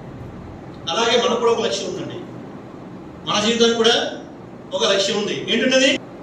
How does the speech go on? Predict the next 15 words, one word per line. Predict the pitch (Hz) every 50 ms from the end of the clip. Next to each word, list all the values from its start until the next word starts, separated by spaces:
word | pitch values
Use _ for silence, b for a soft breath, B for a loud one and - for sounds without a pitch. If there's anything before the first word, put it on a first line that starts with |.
| - - - - - - - - - - - - - 180
"వమా | 196 220 233 240 - - - 202
ఖలఖతుల్ | 202 - - 240 247 254 247 226 214
జిన్న | - 214 226 247 277 294
వల్ | 269 - 226 220 220 202
ఇన్సా | 202 - - 254 247 247 247
ఇల్లా | 226 220 220 214 226 233 226
లియఅబుదూన్." | 226 214 220 208 190 190 185 180 175 160 175 175 175 - - - - - - - - - - - - -
అల్లాహ్ | 220 240 247 262 254
సుబ్హానహు | 247 247 233 240 240 233 233
వ | 233
తఆలా | 226 226 226
చెప్తున్నారు, | 226 220 - 233 226 233 247 247 - - - - - - - -
"నేను | 220 247 254 247 220
మానవులను, | 208 202 208 208 - 247 254 247 254 254 254 254 285 294 - -
జిన్నులను | 220 220 220 220 226 226 233 233 262 285 294 285 277